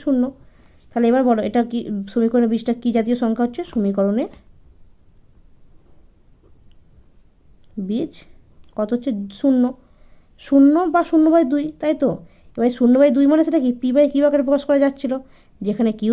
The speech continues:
not is equal to zero হচ্ছিল, তার মানে এটা মূলত সংখ্যার শর্ত মান ছিল, তার মানে সমীকরণের বীজ শূন্য, যা একটি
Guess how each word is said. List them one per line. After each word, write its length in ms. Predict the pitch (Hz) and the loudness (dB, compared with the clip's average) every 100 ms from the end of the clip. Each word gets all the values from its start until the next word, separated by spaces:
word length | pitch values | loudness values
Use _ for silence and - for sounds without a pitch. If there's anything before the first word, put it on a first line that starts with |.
| 247 | 2
not 140 | 254 | 0
is 60 | 254 | -2
equal 140 | 247 254 | 0 0
to 60 | 233 | 0
zero 120 | 254 262 | 2 0
হচ্ছিল, 200 | 254 233 233 | -2 -6 -4
তার 100 | 226 | -2
মানে 140 | 240 392 - - - _ - 226 | -2 -4 -12 -20 -20 _ -18 -4
এটা 100 | 240 | 2
মূলত 160 | 233 240 240 | 4 2 0
সংখ্যার 220 | 262 262 | -2 -2
শর্ত 180 | 277 254 269 | -4 -2 0
মান 120 | 269 262 | 0 0
ছিল, 100 | 262 269 | -4 -4
তার 100 | 208 | -6
মানে 120 | 196 202 | -4 -4
সমীকরণের 360 | 214 202 214 208 | -6 -4 -4 -4
বীজ 120 | 214 214 | -4 -4
শূন্য, 180 | 220 233 453 - - _ _ _ _ _ _ _ _ 196 185 | -2 -2 -2 -10 -20 _ _ _ _ _ _ _ _ -16 -6
যা 100 | 170 180 | -4 -4
একটি 220 | - - | -8 -10